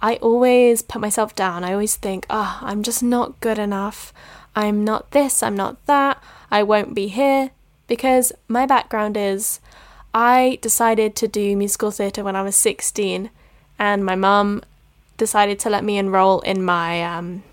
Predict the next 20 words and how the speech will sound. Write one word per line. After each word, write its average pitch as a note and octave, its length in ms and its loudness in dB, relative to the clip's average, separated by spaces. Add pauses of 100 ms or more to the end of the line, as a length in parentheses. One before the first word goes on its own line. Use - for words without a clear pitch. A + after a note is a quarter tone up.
(1120)
uh, F3 440 -2
like, F3 260 -6
amateur F3+ 800 -2 (140)
drama F3 360 0
school G#3 640 2 (180)
thing A3+ 400 2
in G#3+ 140 -2
my G3 140 0
local G3 300 0
area G3+ 420 2
in G#3 140 -4
Bournemouth. G3+ 580 -2 (1200)
And B3+ 440 0 (960)
when C#4 160 4
I D4+ 80 6
was A#3+ 240 2
there, B3 480 2 (220)
even C4 280 2
looking B3+ 340 0
at G#3+ 220 0